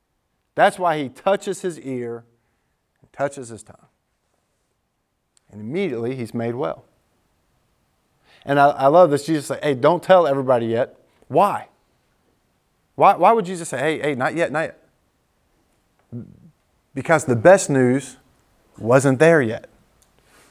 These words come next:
I-, if you think that's cool, just wait. That's what Jesus is saying. And so I, I want you to see with,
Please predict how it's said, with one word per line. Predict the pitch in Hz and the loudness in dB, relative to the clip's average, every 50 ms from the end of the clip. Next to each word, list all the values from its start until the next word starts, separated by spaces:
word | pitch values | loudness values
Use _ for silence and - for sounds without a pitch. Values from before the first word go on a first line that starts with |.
| _ _ _ _ _ _ _ _ _ _ - | _ _ _ _ _ _ _ _ _ _ 4
I-, | 147 | 4
if | 170 165 160 151 120 | 6 6 6 4 6
you | 160 208 247 240 | 6 6 6 6
think | - 220 175 139 - - | 6 4 2 2 2 4
that's | - 143 165 196 190 - - | 4 6 6 6 4 2 -6
cool, | - - 131 117 110 107 113 120 _ _ _ _ _ _ _ _ _ _ _ _ _ _ _ _ _ _ _ _ _ _ | -8 -6 -6 -6 -6 -8 -12 -14 _ _ _ _ _ _ _ _ _ _ _ _ _ _ _ _ _ _ _ _ _ _
just | - 151 139 - - - | -10 -8 -8 -10 -14 -18
wait. | 120 117 117 107 104 - _ _ - _ _ _ _ _ _ _ _ _ _ _ _ _ _ _ - | -14 -12 -12 -12 -14 -18 _ _ -20 _ _ _ _ _ _ _ _ _ _ _ _ _ _ _ -4
That's | - 143 139 - | -2 -2 -2 -2
what | 143 135 | -8 -10
Jesus | 120 123 127 123 117 120 - - | -8 -10 -12 -12 -12 -14 -16 -18
is | 101 - | -20 -20
saying. | - - - _ _ _ _ _ _ _ _ _ _ _ _ _ _ _ _ _ - - | -20 -20 -20 _ _ _ _ _ _ _ _ _ _ _ _ _ _ _ _ _ -6 -4
And | 147 160 160 156 | -2 0 0 0
so | - 180 | 0 2
I, | 156 156 160 156 | 4 4 6 6
I | 160 | 6
want | 156 160 196 220 214 - | 4 4 4 2 0 -2
you | 202 | -6
to | 165 | -6
see | - - - 175 165 156 147 | -6 -4 -2 0 0 0 2
with, | 139 143 143 139 143 | 2 2 2 2 -2